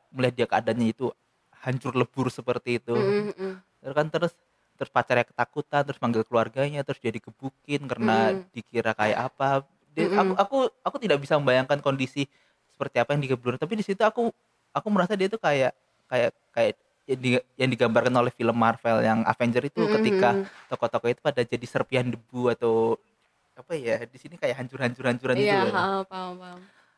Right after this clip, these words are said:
Speaker 1: Nah, dari, dari situ aku melihat apa ya, sebuah, sebuah ego. Kan di situ laki, si, si laki-laki itu bodoh amat.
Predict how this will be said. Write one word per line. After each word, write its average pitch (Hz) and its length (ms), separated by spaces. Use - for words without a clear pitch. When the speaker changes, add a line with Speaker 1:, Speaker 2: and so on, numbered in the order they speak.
Speaker 1:
Nah, 120 240
dari, 127 300
dari 127 220
situ 143 240
aku 240 180
melihat 202 400
apa 185 180
ya, 185 160
sebuah, 117 600
sebuah 123 320
ego. 127 460
Kan 185 160
di 170 100
situ 208 240
laki, 170 300
si, 135 360
si 127 320
laki-laki 143 720
itu 185 140
bodoh 135 340
amat. 135 160